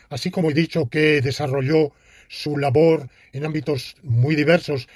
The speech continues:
economía política, opinión o pensamiento social, eh, político, em, la lógica, eh,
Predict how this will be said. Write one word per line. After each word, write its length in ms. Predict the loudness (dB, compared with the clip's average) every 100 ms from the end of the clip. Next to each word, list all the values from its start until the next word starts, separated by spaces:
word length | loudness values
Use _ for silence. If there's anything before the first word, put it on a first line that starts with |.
| -20
economía 400 | -12 -4 -2 -2
política, 720 | -2 -2 -2 -4 -4 0 0 0 -8 -14
opinión 540 | -10 -6 0 2 2
o 60 | 0
pensamiento 720 | -4 -4 -4 -4 -4 -4 -6 -6 -14
social, 680 | -6 -4 0 2 4 2 -4 _ _ _
eh, 340 | -8 -6 -4 -2
político, 840 | 0 0 0 -2 -4 0 -2 -2 _ _ _ _
em, 480 | -10 -6 -2 -2 -4 _ _ _ _ -20 _ _ _ _ _ _ _ _ _ _ -8
la 180 | -2
lógica, 680 | 2 2 2 -2 -2 -2 -6 _ _ _ _ _
eh, 120 | -20